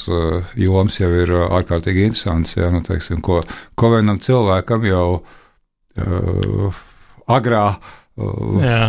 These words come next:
Speaker 1: vecuma posmā, nu, nezinu, tur trīsdesmit, četrdesmit, piecdesmit gadu vecumā, ko, ko darīt, ko domāt, nu, kādas, ka, ko, ko nepieļaut, vai ne?
Speaker 2: Jā,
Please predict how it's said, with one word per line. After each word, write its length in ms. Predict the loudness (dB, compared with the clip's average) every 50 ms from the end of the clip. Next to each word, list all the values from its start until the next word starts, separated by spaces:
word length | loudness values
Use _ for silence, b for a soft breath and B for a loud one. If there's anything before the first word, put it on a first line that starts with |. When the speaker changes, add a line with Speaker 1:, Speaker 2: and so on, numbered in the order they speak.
| 2 2
Speaker 1:
vecuma 400 | 2 2 0 0 0 -2 -2 0
posmā, 480 | 0 0 0 0 0 0 0 0 0 0
nu, 100 | 0 0
nezinu, 380 | 0 0 -2 -2 -2 -4 -4 -4
tur 140 | -6 -8 -8
trīsdesmit, 520 | -6 -2 0 0 0 0 -2 -2 -2 -2 0
četrdesmit, 420 | 0 -2 -2 -2 -2 -4 -2 0
piecdesmit 360 | 0 0 0 0 -2 -2 0
gadu 220 | 0 0 2 2 0
vecumā, 380 | 0 0 0 0 2 2 2 0 B B B B B B -8
ko, 220 | -4 -2 -2 -2 -2
ko 200 | -2 0 0 2
darīt, 380 | 2 2 2 2 0 -2 -2
ko 140 | -2 0 2
domāt, 480 | 2 4 4 4 2 0 -2 -4 -6 -6
nu, 160 | -6 -6 -6
kādas, 420 | -4 -4 -2 -2 -4 -6 -8 -10 -10
ka, 140 | -10 -8 -8 -6 -6 -6 -6 -4
ko, 180 | -2 -2 -2 -2 -6 -10 -12 -4
ko 120 | 0 2 4
nepieļaut, 640 | 4 4 2 2 -2 -2 -2 -4 -6 -8 -10 -10 -10
vai 140 | -10 -8
ne? 100 | -8 -6 -2
Speaker 2:
Jā, 320 | 0 2 2 2 2 0